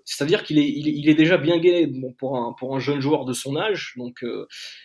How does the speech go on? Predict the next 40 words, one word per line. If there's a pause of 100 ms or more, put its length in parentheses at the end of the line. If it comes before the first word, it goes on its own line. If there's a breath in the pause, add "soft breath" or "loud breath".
(120)
dans
tous
les
cas,
euh,
il
peut
pas
trop
être
sujet
aux
impacts
un
peu,
euh,
comme
ça,
voilà.
C'est-à-dire,
il
va
pas, (320 loud breath)
lui,
clairement,
il
va
pas
se,
s'effondrer
comme
un, (720 loud breath)
comme
une,
comme
une
brindille
ou
comme,
euh,